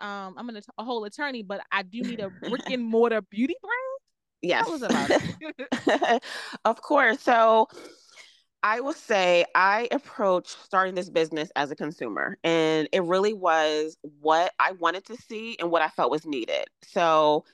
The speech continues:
Speaker 2: yes, I'm a practicing attorney, um, still, and, um, but very much into beauty. Um, you know, I shop at the same stores that all of you probably stop, shop at.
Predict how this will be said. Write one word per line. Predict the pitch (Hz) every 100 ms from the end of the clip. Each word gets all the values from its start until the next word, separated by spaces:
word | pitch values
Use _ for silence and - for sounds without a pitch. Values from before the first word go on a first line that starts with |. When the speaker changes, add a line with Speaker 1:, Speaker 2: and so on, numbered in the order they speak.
| _
Speaker 2:
yes, | 165 165 123 - -
I'm | 165 175
a |
practicing | - 175 202 202
attorney, | 196 196 185 175 175 170 202 -
um, | 165 156
still, | 175 - 202 156 143 - _ - - _ -
and, | 185 185 180 175 170 165 170 -
um, | 180 175 170 165
but | 175 202 -
very | 165 190 208 233
much | 214 208 - -
into | 196 226 208
beauty. | 190 190 196 190 185 185 226 _ _ _
Um, | 156 156 151 147 139 131 -
you | 165
know, | 170
I | 147 185
shop | - 196 170 175
at | - 170 165 -
the | 151
same | - 202 175 170 170 175 151 _ _ _ -
stores | - 185 180
that | 180 170 170
all | 143 147
of | 185
you | 185
probably | 175 120 127
stop, | - 294 240
shop | - 262 254
at. | 185 160